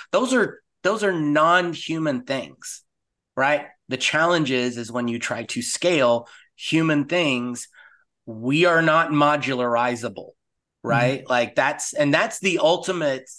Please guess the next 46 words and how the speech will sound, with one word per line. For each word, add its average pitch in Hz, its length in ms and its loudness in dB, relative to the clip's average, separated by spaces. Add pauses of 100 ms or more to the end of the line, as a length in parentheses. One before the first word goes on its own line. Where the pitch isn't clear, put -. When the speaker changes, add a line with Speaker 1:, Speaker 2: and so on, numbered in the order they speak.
(120)
Speaker 1:
challenge 143 720 2
with, 120 500 2 (520)
with, 127 400 -2
with 127 360 -2 (160)
you're 139 320 -2
not 147 240 4
gonna 131 200 2
need 147 260 2
it 123 140 0
is, 117 460 -4 (580)
like, 151 540 2
I, 165 240 -4 (320)
I 160 80 0
don't 180 260 2
know 190 100 4
how 170 280 4
else 160 160 2
to 151 60 -8
tell 208 280 0
you. 151 220 0
Yes, 180 320 2
it 202 140 -4
may 196 320 0
need, 202 320 -2
you 180 100 -4
may 190 300 -2
need 202 260 -4
that 180 240 -2
over 170 300 -4
in 156 100 -6
that 151 240 -4
other 156 220 0
part 147 260 0
of 135 60 -4
the 123 80 -6
business. 117 500 -4
You 165 160 -2
may 170 240 0
need 170 240 -2
that 143 220 0
over 139 280 -2
there. 123 280 -6
You 113 180 -4
may 143 260 2
need 147 240 2
this 147 200 -2